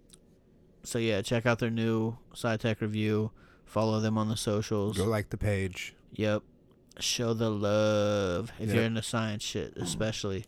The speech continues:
Speaker 2: And if you support us, you know, help support them 'cause, uh, you know, we like to help each other out.
Speaker 1: Yep. And, uh, I know Matt and them also like user submitted,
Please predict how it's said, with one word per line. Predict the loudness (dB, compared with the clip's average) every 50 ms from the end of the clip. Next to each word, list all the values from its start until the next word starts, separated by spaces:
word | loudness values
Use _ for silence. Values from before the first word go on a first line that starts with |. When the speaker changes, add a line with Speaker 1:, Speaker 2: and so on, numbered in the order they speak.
| -8 -4
Speaker 2:
And | -2 -2
if | -2 0 -2
you | -2
support | -2 -4 -6 -4 0 2 4 4 6
us, | 6 4 4 2 -2 -4 -4
you | -2
know, | 0 0 0 -2 -4 -8 -16 -18 -6 -2
help | 0 0 0 -2
support | -4 -2 0 2 2 2 0 -2 -8 -10
them | -4 -2 -2 -2 -2 -4 -4
'cause, | -6 -6 -6 -4 -4
uh, | -4 -2 -2 -2 -2 -4 -6 -10 -16 -20 -20 -20 -20 -20 -20 -20 -20 -20 -20 -20 -18 -12 -8
you | -6
know, | -4 -4 -4 -4 -4
we | -4 -4 -4 -4 -6 -8 -12 -20 -20 -20 -20 -20 -18 -10
like | -6 -6 -4 -4
to | -2 -2
help | -2 -2 -2 -4
each | -4 -4 -2
other | -2 0 0 0 0
out. | 0 -2 -2 -4 -6 -12 -20 -18 -10 -6
Speaker 1:
Yep. | -4 -4 -4 -4 -6 -10 -16 -20 -20 -20 -20 -20 -20 -20 -20 -20 -20 -20 -20 -20 -10 -6
And, | -2 -2 -2 0 0 0
uh, | 2 2 2 2 2 0
I | 0 0
know | 2 2 2 2 2 2 0 -2 -6 -14 -20 -20 -20 -20 -20 _ -6
Matt | -2 0 0 0 -2 -2
and | -2
them | 0 0 0 0 -2 -4 -6 -10 -14 -20 -20 -20 -20 -20 -20 -20 -20 -20 -20 -20 -20 -10 -2 0
also | 2 2 2 2 0 0
like | 2 2 2 2 0 0 -2 -6 -12 -20 -20 -14 -8
user | -2 0 2 2 2 2 2 0 0
submitted, | 0 -2 -2 -2 0 0 0 0 0 0 -2 -2 -4 -8